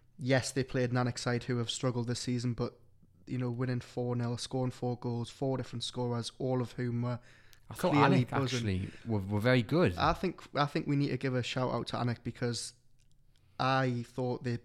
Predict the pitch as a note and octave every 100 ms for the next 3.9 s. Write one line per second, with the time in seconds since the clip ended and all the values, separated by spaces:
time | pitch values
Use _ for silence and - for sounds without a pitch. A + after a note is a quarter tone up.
0 | - - B2+ - A#2 A#2+ B2 B2 A#2+ A#2
1 | A#2+ A#2 B2+ A#2 C3 B2+ - - A#2 A#2
2 | B2 A#2+ A#2+ A#2 A#2+ - B2 A#2+ - B2+
3 | - B2 A#2+ A#2 A2+ B2 A#2 A2+